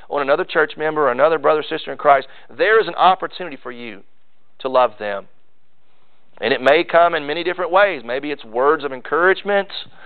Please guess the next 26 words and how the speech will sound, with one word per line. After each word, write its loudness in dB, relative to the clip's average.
Maybe 2
it's -2
a -2
hug 4
or -8
a -12
handshake. -6
Maybe 4
it's -2
some 0
sort 6
of, 2
of, -2
of -4
gift, 4
a -2
token 2
of -4
appreciation. -6
Maybe, 0
maybe 2
there's 0
a -10
financial 2
need. 0
Maybe, 0